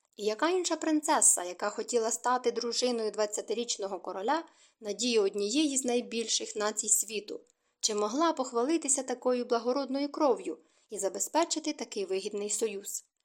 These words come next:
І, звичайно ж, у замках тулузької знаті пристрасно обговорювали цю подію. І жінки стверджували,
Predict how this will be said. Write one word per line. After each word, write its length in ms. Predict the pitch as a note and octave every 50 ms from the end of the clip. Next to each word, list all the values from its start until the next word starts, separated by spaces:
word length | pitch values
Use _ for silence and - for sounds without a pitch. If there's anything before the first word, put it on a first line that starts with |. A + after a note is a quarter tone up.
| _ _ _ _ -
І, 80 | A3+ G3
звичайно 580 | - A3 A3+ A3 - D#4 F4 E4+ C#4+ A#3+ G#3
ж, 140 | - - - _ _ _ _ -
у 40 | A#3+
замках 420 | - D4+ E4 D4+ C#4 - A#3+ -
тулузької 580 | - - B3 C4+ D4 C#4+ - - A3+ G#3+ G3+ G3
знаті 520 | G3 A#3+ C#4+ E4+ F#4 F4 - D#4 D#4 D#4 - - _ _
пристрасно 640 | - A3+ G#3+ B3 C#4+ - - D4+ C#4+ C#4+ - C4+ C4+ C4
обговорювали 760 | A#3+ G3+ G#3 A#3 G#3+ F#3+ F#3+ G3 G3+ A3 G#3+ G#3+ G#3+ G#3+ G#3
цю 240 | G#3 - - G#3 G#3
подію. 520 | - A#3 G#3+ F#3+ G3 G#3 F#3+ F3 - - _ _ _ _ _ _ _ -
І 120 | C4+ G#3+
жінки 400 | G#3 A3 G#3+ G#3 G#3 G#3+ C#4+ F4
стверджували, 800 | - - - D4 C4 A3+ G#3+ G#3 - G3 F#3+ F#3+ F#3 F#3 F3+